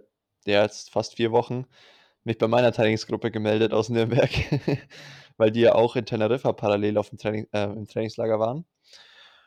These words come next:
Und, ähm, von dem her hab ich jetzt grad vom Fred und Thomas nichts mitbekommen,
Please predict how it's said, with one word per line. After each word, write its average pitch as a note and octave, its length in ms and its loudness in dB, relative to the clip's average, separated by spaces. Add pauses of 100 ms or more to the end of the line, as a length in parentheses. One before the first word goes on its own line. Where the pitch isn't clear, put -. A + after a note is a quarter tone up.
(240)
Und, A#2+ 580 2
ähm, G#2+ 580 2 (1000)
von G#2+ 220 -4
dem A#2 180 0
her A2+ 80 4
hab G#2+ 100 4
ich G#2+ 60 -4
jetzt G#2 200 -4
grad - 460 -6 (800)
vom G#2+ 240 -2
Fred A2 260 0
und G#2+ 120 0
Thomas A2+ 300 -2
nichts A2+ 220 -8
mitbekommen, A#2+ 560 -4